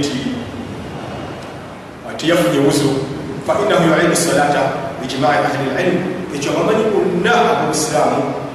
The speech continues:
okutuuka ku mulembe guno wawandiikidde, bakikkaanyako bukuyege nga tewali n'omu akiwuguseeko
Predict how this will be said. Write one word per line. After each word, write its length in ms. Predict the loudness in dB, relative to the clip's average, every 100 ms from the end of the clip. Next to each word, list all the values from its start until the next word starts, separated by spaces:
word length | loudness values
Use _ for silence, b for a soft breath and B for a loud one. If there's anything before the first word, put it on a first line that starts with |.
| -12 -12 -14 -8
okutuuka 240 | -4 0
ku 100 | 0 0
mulembe 200 | 2 2
guno 160 | 0 0
wawandiikidde, 720 | 2 4 4 2 -2 -4 -4 -4 -4 -6 -4
bakikkaanyako 960 | -2 0 -2 0 2 4 2 0 0
bukuyege 300 | 2 2 2 0 0 -4 -6 -8
nga 80 |
tewali 560 | -8 -6 -4 0 2 4
n'omu 240 | 4 4
akiwuguseeko 760 | 2 2 0 0 0 0 0